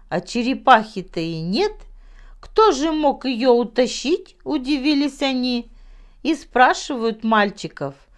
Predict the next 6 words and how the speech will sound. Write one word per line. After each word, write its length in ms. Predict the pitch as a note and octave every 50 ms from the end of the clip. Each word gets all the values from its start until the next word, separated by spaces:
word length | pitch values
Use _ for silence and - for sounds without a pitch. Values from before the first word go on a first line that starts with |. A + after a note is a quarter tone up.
| _ - - _ -
«Здесь 420 | F3+ F3+ G3 A#3 E4+ D4 G#3+ - -
кто-нибудь 720 | - - - D#4 C#4+ B3+ A3+ G#3 G3+ F#3+ F3+ G#3 G#3+ F#3+
был?» 460 | F#3+ F3+ E3+ G3 B3+ F4 G#4+ A4 G#4+ - - _ _ - _ - - _ - _ _
«Никого, 720 | - A3+ D#4+ - - - C#4 C4 B3 G3+ A3 D4+ G4+ A4+ G#4+
кроме 520 | - - A#3+ G#3+ B3+ C4+ C4+ C4+ C4+ C#4
цапли», 720 | C4+ - - - A#3 G#3+ F#3+ G3 - F#3+ E3+ D3 B2 -